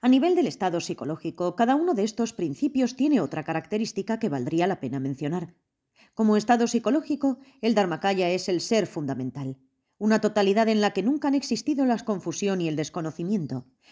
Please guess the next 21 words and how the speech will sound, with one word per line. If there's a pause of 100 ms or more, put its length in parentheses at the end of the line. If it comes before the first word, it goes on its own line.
(120)
una
existencia
total
que
no
necesita
jamás
punto
de
referencia
alguno. (800)
El
Sambhogakaya
es
un
estado
que
siempre
contiene
energía
espontánea,